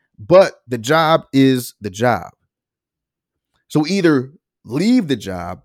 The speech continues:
or deal with the things that come f-, that, that, that come with the nature of being in that business.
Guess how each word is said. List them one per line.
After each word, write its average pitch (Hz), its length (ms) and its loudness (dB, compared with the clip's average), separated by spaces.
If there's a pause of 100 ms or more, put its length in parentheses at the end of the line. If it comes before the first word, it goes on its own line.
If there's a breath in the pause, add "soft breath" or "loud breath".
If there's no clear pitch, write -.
(1600)
or 160 520 0 (220)
deal 185 300 0
with 180 240 -2
the 139 100 -6
things 156 400 -4
that 123 180 -6
come 147 520 -4
f-, - 240 -20 (140)
that, 131 400 -2
that, 131 220 -2
that 117 160 -8
come 170 200 -2
with 151 120 -8
the 123 60 -6
nature 139 380 -4
of 110 120 -10
being 139 300 0
in 120 180 -8
that 107 260 -8
business. - 460 -16